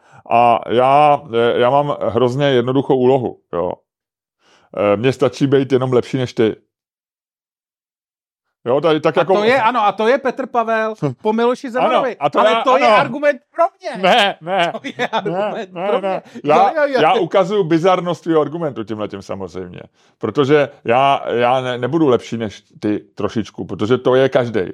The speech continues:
Speaker 1: Každej, kdo by teďko něco řekl,
Speaker 2: Ano.
Speaker 1: kdybych řekl cokoliv,
Speaker 2: Ano.
Speaker 1: tak budu lepší než ty.
Speaker 2: Ano, ale sedíš tady
Speaker 1: A
Speaker 2: ty,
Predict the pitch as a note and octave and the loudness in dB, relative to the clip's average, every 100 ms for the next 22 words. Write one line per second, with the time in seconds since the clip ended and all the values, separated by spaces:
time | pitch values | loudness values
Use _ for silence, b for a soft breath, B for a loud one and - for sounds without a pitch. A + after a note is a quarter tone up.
0 | - A#2+ B2+ D#3 C#3+ B2+ A2 A#2+ C3 C3 | -4 -2 2 2 2 -2 -2 -2 0 -2
1 | A#2+ D3 C3+ - C3+ A#2 G2+ - C#3 F3 | -2 -2 -4 -2 2 2 0 -2 0 2
2 | F3+ - G#3 F3+ C#3 E3 A3+ - b b | 0 0 -2 0 0 -2 -6 -10 b b
3 | C3 C3+ D3 C#3 B2+ - B2+ A2+ - G#2 | -2 0 2 2 0 -2 -8 -8 -8 -4
4 | D#3 D#3 D3+ F3+ F3 F#3+ A3 - A3+ A3 | -2 0 2 0 0 -2 -2 0 2 2
5 | C#4 C#4+ | -2 -4